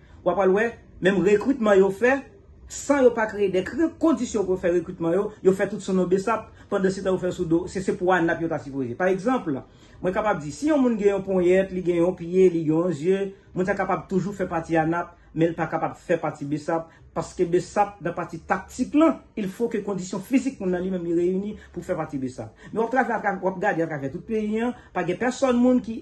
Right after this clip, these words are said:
e, ki oblije eksplike diferans ki gen.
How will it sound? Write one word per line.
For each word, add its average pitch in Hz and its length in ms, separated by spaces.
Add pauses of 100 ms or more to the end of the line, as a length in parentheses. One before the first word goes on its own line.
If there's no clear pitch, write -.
e, 240 120 (200)
ki 240 200
oblije 349 520
eksplike 226 500 (420)
diferans 214 440
ki 208 120
gen. 147 260